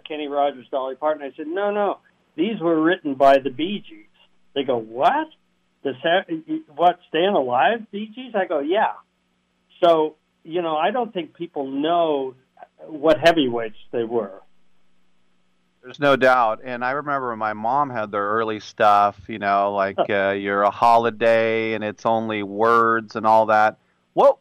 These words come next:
Speaker 2: what was the transition from this kind of almost effeminate,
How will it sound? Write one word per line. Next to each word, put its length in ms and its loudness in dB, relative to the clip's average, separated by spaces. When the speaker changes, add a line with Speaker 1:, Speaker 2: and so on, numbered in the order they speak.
Speaker 2:
what 220 0
was 160 2
the 100 -6
transition 960 -4
from 220 -2
this 180 -8
kind 440 -4
of 160 -2
almost 640 0
effeminate, 880 0